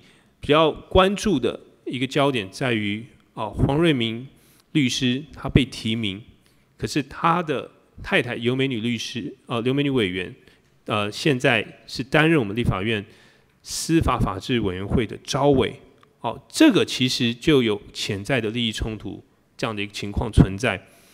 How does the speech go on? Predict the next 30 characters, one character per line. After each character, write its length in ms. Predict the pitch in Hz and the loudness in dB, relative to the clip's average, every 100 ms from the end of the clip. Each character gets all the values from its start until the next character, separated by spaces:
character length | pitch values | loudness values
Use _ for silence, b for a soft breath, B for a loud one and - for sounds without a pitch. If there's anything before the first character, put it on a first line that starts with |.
| b b | b b
可 100 | - | -6
是 140 | 120 170 | 0 2
我 160 | 127 | 4
认 180 | 147 156 | 4 2
为， 160 | 120 101 B B B _ _ | 2 0 B B B _ _
即 160 | - 151 | -6 2
便 140 | 247 | 6
有 80 | 160 | 6
这 80 | 156 | 4
样 100 | 139 | 0
的 40 | |
冲 160 | 139 127 | -2 -8
突， 180 | 107 123 | -8 -10
我 80 | 120 | -10
们 100 | 117 | -8
事 220 | - - | -4 -2
先 260 | 160 139 127 - | 0 -2 -4 -6
都 240 | 175 175 185 | -2 -2 -2
应 180 | 170 | -6
该 180 | 170 160 | -6 -4
要 140 | 160 131 | -2 -4
做 420 | - 185 135 110 - _ - - | -6 -2 -2 -2 -10 _ -20 -4
充 320 | - 160 160 | -2 0 -2
分 160 | 165 139 | -4 -4
的 80 | |
资 200 | 101 - | -4 -6
讯 120 | 131 127 | -6 -6
的 80 | |
揭 240 | 95 120 113 | -6 -4 -2
露 220 | 117 92 | -2 -6